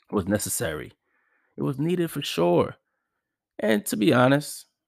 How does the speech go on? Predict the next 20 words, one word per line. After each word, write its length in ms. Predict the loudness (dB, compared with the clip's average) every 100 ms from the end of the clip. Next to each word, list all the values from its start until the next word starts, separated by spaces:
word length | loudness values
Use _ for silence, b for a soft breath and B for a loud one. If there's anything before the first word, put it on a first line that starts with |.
| _
the 80 | -12
guilt 260 | -4 -2 0
I 80 | -2
felt 300 | 0 0 0
at 120 | -4
times, 480 | 2 4 4 4 2
knowing 240 | 4 6
that 220 | 6 4 0 b b
while 160 | 2 6
I 80 | 6
was 300 | 6 2 0 _ _ 0
quote 140 | 4
unquote 440 | 4 4 4 4 2 _
away, 640 | -4 2 6 6 4 -2 -8 _ _ _ -10
right? 440 | 0 4 4 2
<laughs> 40 | -2
I 280 | 2 4 4
mean, 260 | 4 2 -2 -2
proverbially 800 | 0 4 6 6 6 2 2 -4
away, 500 | -6 -6 -8 -8